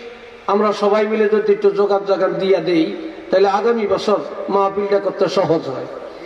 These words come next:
কি রাজি আছেন নি আপনারা? জোরে কোন রাজি আছেন? আপনারা এখন দোয়ার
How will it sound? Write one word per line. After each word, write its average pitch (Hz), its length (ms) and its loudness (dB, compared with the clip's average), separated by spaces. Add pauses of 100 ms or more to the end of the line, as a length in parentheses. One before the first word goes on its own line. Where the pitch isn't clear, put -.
(580)
কি 185 80 4
রাজি 214 300 2
আছেন 247 220 0
নি 240 100 4
আপনারা? 165 300 -2 (880)
জোরে 220 180 4
কোন 226 220 0
রাজি 220 280 2
আছেন? 226 360 0 (880)
আপনারা 208 320 2
এখন 202 200 0
দোয়ার 208 240 2